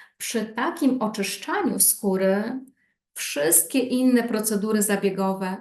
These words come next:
dużo lepiej działają. Wszystkie inne produkty aplikowane na skórę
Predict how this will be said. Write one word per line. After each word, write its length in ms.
dużo 540
lepiej 600
działają. 840
Wszystkie 480
inne 460
produkty 580
aplikowane 600
na 140
skórę 480